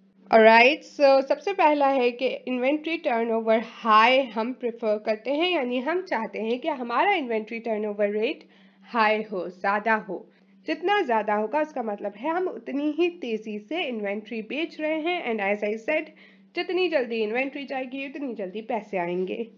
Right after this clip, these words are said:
Second point is कि increase in the turnover rate, यानी,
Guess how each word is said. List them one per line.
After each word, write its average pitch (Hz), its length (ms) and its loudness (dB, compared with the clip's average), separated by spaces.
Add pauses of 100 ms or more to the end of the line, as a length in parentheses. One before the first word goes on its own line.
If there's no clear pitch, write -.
(520)
Second 403 340 6
point 233 380 2
is 254 200 -6
कि 302 100 6 (240)
increase 349 540 2
in 330 100 0
the 339 160 0
turnover 285 680 2 (120)
rate, 208 300 0
यानी, 226 360 -2